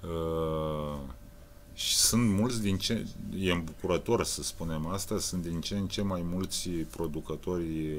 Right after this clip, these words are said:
în România care ating, uh, trepte de performanță. Deci povești de succes avem de unde alege. Chateau Christie, uh, o cramă cu vinuri premium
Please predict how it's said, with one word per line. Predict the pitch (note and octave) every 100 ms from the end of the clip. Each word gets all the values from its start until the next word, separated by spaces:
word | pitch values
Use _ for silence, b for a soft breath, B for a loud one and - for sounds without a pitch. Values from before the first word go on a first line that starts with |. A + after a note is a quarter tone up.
| D2
în | D#2 D#2
România | D#2 D2+ D#2 F#2 G2 F#2 -
care | F2 E2+ E2 D#2 D2+ - D#2+
ating, | D2+ F2 F2 E2
uh, | E2+ E2 D#2 D#2
trepte | F2 E2+ - F2
de | D#2 E2 D#2
performanță. | - D#2+ - E2 D#2 D#2+ D2+ F2+ A2 A#2+ B B B B B B
Deci | - F2+ F2+ -
povești | - F#2+ G#2+ G#2
de | G#2
succes | - F#2 E2+ A2+ G#2+
avem | A2+ G#2+ G2+ D#2+
de |
unde | D#2+ D2+ D2+
alege. | D2 D2 C#2 C#2+ C#2+ C#2 C2+ -
Chateau | D#2+ - F2+ -
Christie, | D#2 D2+ - F#2+ C3 B B B B B B - - - F2
uh, | E2 D#2 D#2 D#2 - B B B B B F#2
o | E2+
cramă | - F#2+ F#2 F2+ E2+ E2 D#2
cu | -
vinuri | E2+ E2+ F2 E2+ D#2 -
premium | - F#2 D#2+ D#2+ E2 G#2+